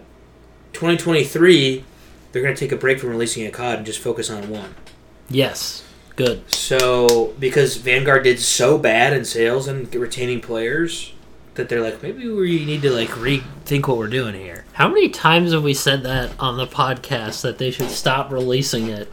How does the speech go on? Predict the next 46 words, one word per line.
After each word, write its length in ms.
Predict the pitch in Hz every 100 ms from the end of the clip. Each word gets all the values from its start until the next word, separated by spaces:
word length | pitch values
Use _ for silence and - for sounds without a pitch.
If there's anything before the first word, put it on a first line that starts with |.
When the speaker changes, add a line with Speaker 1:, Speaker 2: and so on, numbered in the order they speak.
| -
Speaker 1:
S-, 280 | - - - -
multiple 380 | - 147 190 120
times. 400 | - - 135 120
Speaker 2:
year 340 | 139 143 143 143
by, 400 | 131 123 120 127
like, 340 | 131 135 120 -
year, 280 | 131 135 135
Speaker 1:
So 220 | 131 151
Speaker 2:
one 160 | 147 135
year? 120 | 139
Speaker 1:
we're 80 | 175
getting 160 | 196 185
a 60 |
sequel 320 | 151 196 190 165
to 60 |
the 120 | 147 139
new 140 | 156
Modern 300 | 151 139 131
Warfare. 540 | 170 156 123 113 117 127
We're 60 |
getting 160 | 127 123
Modern 160 | 127 127
Warfare 220 | 123 113
two, 320 | - 123 107
but 180 | 107 95
the 100 | 101
new 200 | 113 175
Modern 280 | 151 117 101
Warfare 300 | 92 92 90
two. 320 | - 87 87 - - - - - - - -
And 400 | 127 120 117 113
they're 100 | 117
gonna 140 | 123
be 120 | 117 113
using 260 | 110 110
that 220 | 107 110
and 80 | 101
adding 220 | 107 110
content 380 | 104 117 113 110
to 40 | 107
that 220 | 107 104
for 80 | 104
a 60 | 101
long 220 | 104 101
time, 240 | 110 107
apparently. 380 | 95 101 98 98